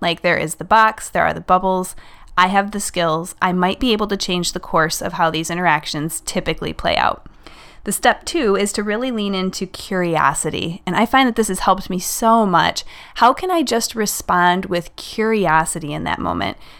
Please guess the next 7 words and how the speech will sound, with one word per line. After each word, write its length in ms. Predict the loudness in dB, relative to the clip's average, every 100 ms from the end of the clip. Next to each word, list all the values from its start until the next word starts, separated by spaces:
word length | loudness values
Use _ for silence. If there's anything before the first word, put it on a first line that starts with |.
| -6
Um, 260 | 0 2 2
maybe 280 | 2 2 4
I'm 140 | 4 4
asking 380 | 2 0 -2
myself, 720 | 0 -2 0 2 2 2 -8 -20 -10
you 120 | -4
know, 180 | -2